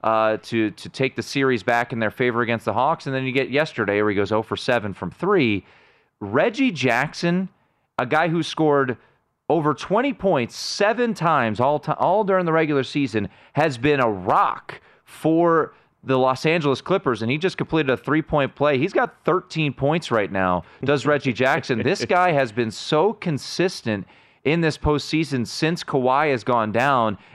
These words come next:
Speaker 1: And, you know, he looks, he, he, he kinda reminds you of the Oklahoma City Reggie Jackson, not the, not the Detroit version where they were pushing him out of town.
Speaker 2: Yeah,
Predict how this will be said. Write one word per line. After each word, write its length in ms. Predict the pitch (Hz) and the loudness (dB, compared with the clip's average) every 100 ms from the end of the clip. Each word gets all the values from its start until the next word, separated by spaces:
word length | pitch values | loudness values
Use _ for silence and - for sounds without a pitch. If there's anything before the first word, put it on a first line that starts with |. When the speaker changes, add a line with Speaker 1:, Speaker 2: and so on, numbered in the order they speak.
| - | -6
Speaker 1:
And, 400 | 117 135 131 123 - - | 0 2 2 -2 -8 -6
you 80 | 127 | 0
know, 80 | 151 | 2
he 140 | 147 | 2
looks, 320 | 139 165 - | 4 2 0
he, 120 | 139 | -4
he, 220 | 127 135 131 | 0 -2 0
he 160 | 131 | -2
kinda 260 | 117 156 175 | -2 0 2
reminds 600 | 170 135 139 220 175 101 | 0 2 2 0 -2 -2
you 240 | 101 101 | 0 2
of 160 | 123 98 | 0 0
the 240 | 117 113 - - | 0 0 -4 -2
Oklahoma 640 | 156 190 185 147 175 170 160 | 0 0 0 2 2 2 0
City 580 | - - 220 170 80 - - - | -2 0 2 0 -2 -8 -20 -6
Reggie 360 | 110 139 113 117 | 0 0 0 -2
Jackson, 560 | 107 113 117 - 143 | 0 0 0 -2 0
not 240 | 135 185 196 | 2 2 2
the, 240 | 185 156 - | 2 0 -2
not 220 | 170 254 285 | 0 0 0
the 60 | |
Detroit 600 | 208 175 - 214 233 196 - | -4 -4 -2 2 2 0 -4
version 460 | - 143 127 135 131 | 0 2 2 0 2
where 320 | 127 123 - - | 2 2 -2 0
they 100 | 143 | 2
were 260 | 143 131 - _ _ - | 2 0 -6 _ _ -2
pushing 380 | - 233 196 151 | 0 0 0 0
him 140 | 147 | 2
out 160 | 131 113 | 2 0
of 60 | |
town. 320 | - 113 76 62 _ - | 0 -2 -2 -8 _ -10
Speaker 2:
Yeah, 280 | - 113 101 | 0 0 0